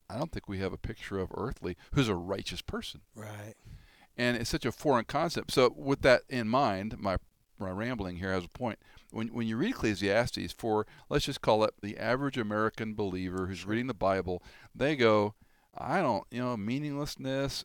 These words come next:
Speaker 1: and under the sun and these repetitions and I, I've tried it all and, you know, enjoy the wife of your youth," all these admonitions. What do you think he's trying to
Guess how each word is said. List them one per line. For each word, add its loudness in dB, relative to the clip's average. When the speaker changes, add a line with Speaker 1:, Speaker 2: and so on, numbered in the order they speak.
Speaker 1:
and -8
under -2
the -8
sun -2
and -6
these -8
repetitions -4
and -8
I, -6
I've -6
tried 2
it 0
all 6
and, -8
you -6
know, -6
enjoy 0
the 4
wife 4
of -4
your 0
youth," 2
all 2
these -2
admonitions. -2
What -6
do -2
you -12
think -4
he's -8
trying 0
to -4